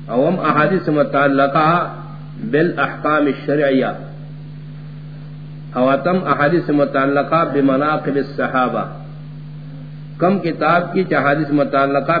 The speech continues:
بحاظ المضامین ذکر، آ کتاب جامع میں لکھی گی دا مضامین، سیر آداب و تفسیر و عقائد، فتن اشراط و احکام و مناب-، و مناقب۔ امام بخاری دی کتاب تا الجامع ذکر میں لکھی گی چھ بدی کے حدیث متعلقہ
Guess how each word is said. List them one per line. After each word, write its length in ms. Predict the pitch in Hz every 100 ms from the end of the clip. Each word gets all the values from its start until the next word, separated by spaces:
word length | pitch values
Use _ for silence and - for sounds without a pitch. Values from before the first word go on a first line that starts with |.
| 143
بحاظ 400 | 135 147 202 175
المضامین 580 | 151 135 135 139 160
ذکر، 280 | 143 165 180
آ 140 | 151 151
کتاب 500 | 143 - 139 120 123
جامع 240 | 131 127
میں 140 | 120 117
لکھی 360 | 110 117 110
گی 60 | 95 - -
دا 80 | 131
مضامین، 500 | 127 113 107 107 90 - -
سیر 260 | 139 180 180
آداب 520 | 139 135 127 147 165 147
و 80 |
تفسیر 520 | 139 151 147 147 131 135
و 200 | 156 139
عقائد، 380 | - 131 156 185 - - - - - - - -
فتن 320 | - 131 180 190 151
اشراط 520 | 143 147 170 165 -
و 40 | 220
احکام 480 | 165 151 - 143 143
و 60 | 151
مناب-، 540 | 143 135 131 123 -
و 20 |
مناقب۔ 480 | 123 127 127 123 113 - - - - -
امام 280 | 120 139 143
بخاری 320 | 143 160 185 156
دی 120 | 143 208
کتاب 480 | - - 156 170
تا 60 | 165 151
الجامع 500 | 156 131 139 151 160
ذکر 260 | 190 196
میں 120 | 185
لکھی 300 | 165 151 165
گی 60 | 156
چھ 120 | 147
بدی 260 | 135 143 156
کے 120 | 156
حدیث 340 | 147 147 165
متعلقہ 720 | 151 139 135 139 139 139 160